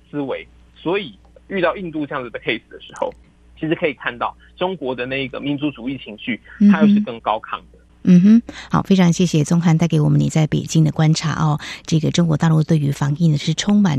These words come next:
Speaker 2: 一定程度自信，不过民主也是可以防疫的。台湾的防疫成效也获得包括美国还有很多国家，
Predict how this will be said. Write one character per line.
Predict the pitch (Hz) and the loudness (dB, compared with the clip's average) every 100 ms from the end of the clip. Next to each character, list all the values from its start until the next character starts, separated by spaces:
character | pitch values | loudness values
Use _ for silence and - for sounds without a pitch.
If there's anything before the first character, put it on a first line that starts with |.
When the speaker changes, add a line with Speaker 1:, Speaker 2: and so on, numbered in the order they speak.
| - | -2
Speaker 2:
一 | 147 | 0
定 | 190 165 | 4 4
程 | - 139 | 2 0
度 | 151 151 | 0 -2
自 | - 170 | 0 2
信， | - 175 | 4 2
不 | 175 | 4
过 | 240 | 6
民 | 196 220 | 8 8
主 | 269 170 | 6 2
也 | 143 | 0
是 | - | -2
可 | 165 143 | -2 -2
以 | |
防 | 135 147 151 | -2 -6 -2
疫 | 160 151 | -2 0
的。 | 131 - - - | -2 -6 -12 -2
台 | 160 | 2
湾 | 170 | 4
的 | 165 | 4
防 | - 143 | 2 -2
疫 | 156 | 0
成 | 156 - 143 | 0 0 0
效 | - 151 - - - | 2 0 -2 -8 -2
也 | 143 | 0
获 | - 160 | 2 0
得 | - 87 - - | 0 -4 -6 -2
包 | 160 | -2
括 | 160 160 - | 0 0 0
美 | - - | 0 -2
国 | - | -2
还 | 156 - | -6 -4
有 | 147 92 - - | -2 -2 -6 -4
很 | - 139 | 0 4
多 | 165 | 4
国 | - 143 | 2 0
家， | - 165 170 | 2 2 2